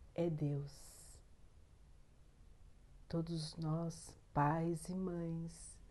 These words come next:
filhos e filhas, estamos aqui para aprender. Então, sejamos sempre gratos pela vida que os nossos pais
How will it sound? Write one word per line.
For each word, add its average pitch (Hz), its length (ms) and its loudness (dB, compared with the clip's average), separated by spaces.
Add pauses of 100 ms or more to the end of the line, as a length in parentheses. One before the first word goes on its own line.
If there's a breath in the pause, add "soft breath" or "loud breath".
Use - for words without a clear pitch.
(180)
filhos 165 580 6
e 202 60 4
filhas, 170 880 2 (480 loud breath)
estamos 170 640 2
aqui 160 480 0
para 165 340 2 (200)
aprender. 185 1400 4 (1500 soft breath)
Então, 165 640 2 (460 soft breath)
sejamos 185 580 2
sempre 180 680 -2
gratos 170 1120 -2 (680 loud breath)
pela 147 280 6
vida 175 680 0 (1120)
que - 120 2
os 208 100 4
nossos 196 560 -2 (100)
pais 156 720 0